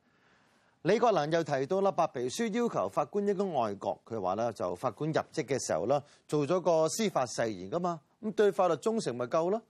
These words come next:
嗱，李國能嘅文章反映到咧，李國能對時局，對而家嘅時局咧，對司法獨立咧係有憂慮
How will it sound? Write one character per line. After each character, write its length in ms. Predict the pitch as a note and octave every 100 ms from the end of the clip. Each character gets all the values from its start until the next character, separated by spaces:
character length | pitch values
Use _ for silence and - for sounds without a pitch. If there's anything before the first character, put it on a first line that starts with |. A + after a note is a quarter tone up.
| _ _ _ _ _
嗱， 160 | C#3+ D3
李 140 | G3+
國 160 | A3 A3+
能 180 | C#3
嘅 140 | D#3 G3
文 200 | A#2 A#2+
章 220 | A#3+ A#3
反 220 | G3 F3
映 120 | F#3
到 220 | F#3 D3+ C#3
咧， 160 | D#3+
李 120 | D3 A#2+
國 160 | C3
能 160 | G2+ F#2
對 160 | A#2+
時 220 | A#2 - E2 D#2
局， 180 | - G2
對 120 | - D#3
而 260 | C3 F2+
家 140 | B2+ F3
嘅 100 | A#2+
時 200 | - D2
局 140 | C#2+ D#2
咧， 80 | F#2
對 400 | - A#2+ A2 A2
司 240 | - G#3
法 120 | F3+ B2
獨 140 | - -
立 80 | D#2+ -
咧 120 | G2 - _ -
係 100 | F#2+
有 80 | F#2+
憂 220 | A2
慮 80 | A2+